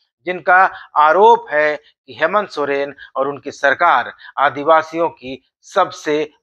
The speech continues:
बड़ी दुश्मन है। तो आज के दिन दो अलग-अलग आदिवासी समूहों के, अ, अंदर से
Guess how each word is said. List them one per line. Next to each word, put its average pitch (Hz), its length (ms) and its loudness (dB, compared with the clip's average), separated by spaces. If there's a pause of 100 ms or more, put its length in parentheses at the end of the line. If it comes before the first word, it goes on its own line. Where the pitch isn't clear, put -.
बड़ी 160 460 0
दुश्मन 120 480 -12
है। - 140 -20 (1200)
तो 202 60 4
आज 220 240 4
के 240 140 -2
दिन 247 340 -2
दो 180 140 -2
अलग-अलग 190 640 2 (180)
आदिवासी 170 540 0
समूहों 175 600 -4
के, 175 300 -6
अ, - 60 -10 (280)
अंदर 165 480 2
से 180 520 -2